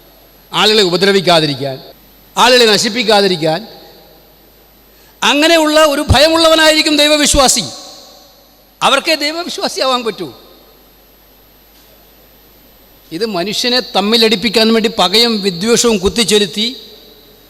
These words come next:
തൻ്റെ കീഴിലുള്ള ഏജൻസികളെ ഉപയോഗിച്ച് എല്ലാവരെയും ജയിലിലടപ്പിച്ച് തനിക്കെതിരായ എല്ലാവരെയും ഇല്ലായ്മ ചെയ്യാൻ വേണ്ടി കരുതി കൊടുക്കാൻ വേണ്ടി പല, പ-, മുന്നിട്ടിറങ്ങിയിരിക്കുന്ന ഒരാൾ.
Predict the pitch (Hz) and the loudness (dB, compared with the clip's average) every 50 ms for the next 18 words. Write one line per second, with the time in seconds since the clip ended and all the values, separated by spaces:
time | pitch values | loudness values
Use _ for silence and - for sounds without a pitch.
0 | _ _ _ _ _ - 175 196 233 262 208 196 233 247 247 240 240 233 214 208 | _ _ _ _ _ -4 -2 0 0 0 0 0 0 0 0 0 0 0 2 2
1 | 220 220 269 262 180 233 240 247 247 233 214 214 240 240 247 214 - 254 214 185 | 2 0 0 -2 -2 -2 0 2 0 0 2 0 0 0 0 0 0 0 0 0
2 | 202 226 220 233 233 226 233 226 220 202 175 190 208 233 247 240 240 233 226 180 | 0 0 0 2 2 2 2 2 0 0 0 0 2 2 2 0 0 0 0 -2
3 | 180 208 - - 208 226 254 - - - - - - - - - _ _ _ _ | -4 -4 -4 -2 -4 -4 -6 -8 -12 -20 -20 -20 -20 -20 -20 -20 _ _ _ _
4 | _ _ _ _ _ _ _ _ _ _ _ _ _ 185 233 254 - - 220 220 | _ _ _ _ _ _ _ _ _ _ _ _ _ 0 2 2 0 0 0 0
5 | 208 254 262 262 262 247 214 202 220 233 247 247 240 240 247 247 240 233 226 196 | 2 4 4 4 4 4 2 2 2 2 2 2 2 2 2 2 0 -2 -4 -6
6 | 196 220 240 247 254 247 254 190 233 233 233 233 226 226 226 220 196 240 - - | -2 0 0 0 0 0 -2 -4 -2 -2 -2 -2 -2 -4 -6 -6 -6 -6 -8 -10
7 | - - - - 175 185 214 233 262 285 254 269 254 220 185 247 247 240 226 233 | -18 -20 -12 -8 -4 -4 -2 -2 -2 -2 0 0 -2 0 0 0 0 0 -2 -4
8 | 220 233 220 - - - - - 190 185 190 208 - - - - - - - 165 | -4 -4 -6 -8 -16 -20 -10 -6 -4 -4 -4 -4 -8 -8 -16 -20 -20 -12 -10 -8
9 | 165 156 160 - - 185 170 160 151 156 165 190 214 240 202 - 190 185 185 196 | -8 -8 -12 -18 -20 -20 -16 -10 -6 -4 -4 -2 -2 -4 -2 -2 -2 0 0 0
10 | 220 214 208 208 175 214 208 208 185 190 196 165 165 131 | -2 -2 -2 -2 -4 -2 -2 0 0 2 2 2 0 0